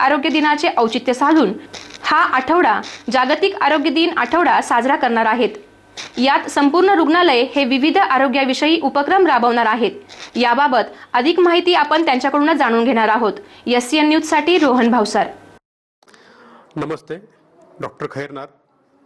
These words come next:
Speaker 2: वैद्यकीय अधीक्षक, ग्रामीण रुग्णालय, सिन्नर. आज सात एप्रिल, सात एप्रिल हा दिवस जागतिक आरोग्य दिन म्हणून साजरा करतो आपण, त्याला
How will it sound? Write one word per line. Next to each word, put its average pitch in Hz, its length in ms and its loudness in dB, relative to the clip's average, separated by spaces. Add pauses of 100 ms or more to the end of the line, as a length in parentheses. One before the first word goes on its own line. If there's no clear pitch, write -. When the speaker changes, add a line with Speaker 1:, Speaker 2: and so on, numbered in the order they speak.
Speaker 2:
वैद्यकीय 139 420 -8
अधीक्षक, - 680 -18
ग्रामीण 135 300 -10
रुग्णालय, 120 360 -12
सिन्नर. 127 320 -10 (760)
आज 165 200 -10 (320)
सात 170 300 -10
एप्रिल, 127 280 -14 (500)
सात 160 220 -10
एप्रिल 175 240 -12
हा 151 180 -12
दिवस 156 440 -14 (560)
जागतिक 147 360 -12
आरोग्य 160 280 -12
दिन 151 140 -10
म्हणून 143 200 -10
साजरा 127 280 -12
करतो 113 220 -16
आपण, 113 180 -18
त्याला 135 140 -12